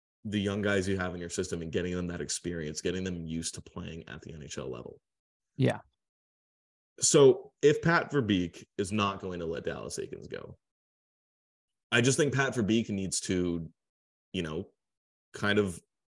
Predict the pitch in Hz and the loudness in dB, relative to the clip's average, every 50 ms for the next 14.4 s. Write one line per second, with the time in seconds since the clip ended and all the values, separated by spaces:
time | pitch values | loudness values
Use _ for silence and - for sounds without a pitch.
0 | _ _ - 90 90 92 92 90 110 107 - 117 98 - - 120 127 139 123 104 | _ _ -8 -2 0 0 2 2 2 2 2 0 -4 -4 -2 0 2 2 4 4
1 | 98 92 95 95 90 87 92 92 101 107 101 - - 123 107 - - 101 90 87 | 4 4 2 2 0 -2 -2 -2 -2 -2 -2 0 -2 -2 -2 0 -2 -2 0 0
2 | 127 - - - 85 87 92 110 - - - - - _ _ _ _ _ - - | 0 0 0 -2 -6 -6 -8 -14 -10 -10 -10 -10 -10 _ _ _ _ _ 0 2
3 | 107 120 131 147 151 151 156 156 151 143 139 151 139 135 135 131 - 131 - - | 4 4 6 6 6 8 8 8 6 6 4 6 6 6 6 4 0 -4 -4 -6
4 | 127 - 139 117 117 113 113 127 123 - 120 120 117 - 127 123 113 95 92 - | -6 -6 -6 -4 -4 -2 0 0 0 0 0 0 0 0 -2 -2 -2 -2 -2 0
5 | - 143 - - - _ _ _ _ _ _ _ - 104 98 95 101 101 98 92 | 0 0 0 -2 -6 _ _ _ _ _ _ _ -4 -2 0 2 4 4 4 4
6 | 98 113 - 117 107 104 101 101 107 110 120 127 127 131 127 123 - 113 110 107 | 2 2 0 0 0 2 2 2 2 2 2 2 2 2 0 0 0 0 0 0
7 | 98 98 92 92 107 117 123 120 - _ _ _ - - - 90 101 - - 104 | 0 0 -2 -4 -4 -4 -6 -8 -10 _ _ _ -20 -12 -4 -4 -2 -2 0 0
8 | 104 104 101 98 98 95 92 92 90 90 90 92 - 113 113 104 90 90 - - | 0 2 2 2 0 0 0 0 0 0 0 -2 -4 -6 -4 -4 -4 -6 -6 -6
9 | 92 92 92 87 82 90 85 85 - - - 92 92 98 - - 87 76 87 85 | -4 -4 -4 -4 -2 -2 -2 -2 -2 -2 -2 -2 -2 -2 -2 -4 -6 -4 -4 -4
10 | 85 78 80 87 92 - 95 87 87 87 90 87 - 80 80 80 78 80 101 104 | -4 -4 -6 -6 -8 -8 -8 -8 -6 -6 -6 -6 -6 -8 -8 -6 -4 -4 -4 -4
11 | - 143 139 - 95 90 - 90 82 78 73 - - - 87 85 92 92 - 101 | -4 -6 -8 -8 -8 -6 -6 -6 -6 -8 -10 -10 -8 -6 -4 -4 -4 -6 -6 -6
12 | 98 90 90 78 - 73 85 - 78 69 110 131 127 98 87 82 80 - - - | -6 -6 -8 -10 -10 -10 -10 -10 -8 -8 -8 -6 -6 -6 -6 -8 -10 -12 -10 -6
13 | 147 147 151 - 151 151 143 147 143 143 - - - - - - - - 131 123 | -6 -6 -6 -6 -6 -4 -4 -2 -2 -4 -4 -4 -6 -6 -4 -6 -6 -2 -2 -4
14 | 127 127 - - 123 113 - | -4 -4 -6 -4 -6 -6 -6